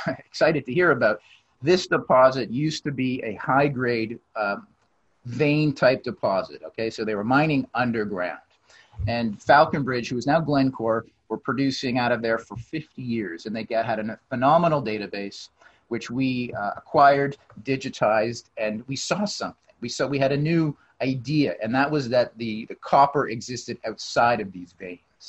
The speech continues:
So it's what's called a disseminated deposit. And the, the real kicker was that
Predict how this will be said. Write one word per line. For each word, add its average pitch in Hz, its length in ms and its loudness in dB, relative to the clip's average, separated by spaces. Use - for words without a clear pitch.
So 117 160 -4
it's 107 100 -8
what's - 140 -10
called 135 200 0
a 120 40 -8
disseminated 120 840 -2
deposit. 87 640 -8
And 123 340 -2
the, 117 320 -6
the 113 140 -4
real 160 280 4
kicker 107 440 -4
was 104 180 -6
that 110 240 0